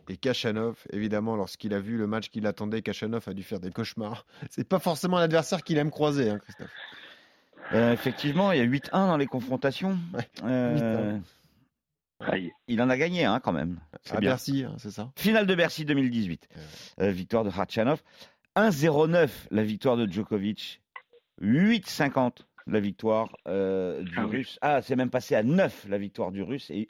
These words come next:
Speaker 2: un zéro huit, la victoire
Speaker 1: Pouah.
Speaker 2: de, euh, Novak Djokovic.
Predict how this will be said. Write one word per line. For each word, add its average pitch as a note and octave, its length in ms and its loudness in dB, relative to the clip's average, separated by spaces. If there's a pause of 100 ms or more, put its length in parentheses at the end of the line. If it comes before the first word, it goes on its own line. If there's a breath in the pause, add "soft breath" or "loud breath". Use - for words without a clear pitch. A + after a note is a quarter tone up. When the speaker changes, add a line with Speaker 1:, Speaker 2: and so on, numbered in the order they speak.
Speaker 2:
un C#3+ 200 2
zéro G#2+ 340 0
huit, C#3+ 340 -4
la A2 80 0
victoire C3 380 0
Speaker 1:
Pouah. G2+ 180 2 (500 loud breath)
Speaker 2:
de, F2 220 -2
euh, B2+ 320 4
Novak A#2+ 960 4 (260)
Djokovic. C3+ 640 -4